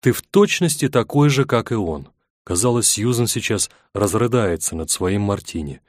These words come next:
«Только и знаете, что отпускать шуточки по любому неподходящему поводу». «Мы действительно ужасные люди, Сью», сказал Бенджамин, «и каждый божий день напоминаем друг другу об этом». «Господи»,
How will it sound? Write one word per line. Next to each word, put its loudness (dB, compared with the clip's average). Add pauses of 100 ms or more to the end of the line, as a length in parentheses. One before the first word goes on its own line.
(280)
«Только 2
и 4
знаете, 2
что -2
отпускать -2
шуточки -4
по -2
любому 2
неподходящему -4
поводу». -6 (920)
«Мы 4
действительно -2
ужасные 0
люди, -2
Сью», -6 (360)
сказал 0
Бенджамин, -6 (280)
«и 0
каждый 2
божий 2
день 0
напоминаем 0
друг -6
другу -4
об -6
этом». -8 (1200)
«Господи», 2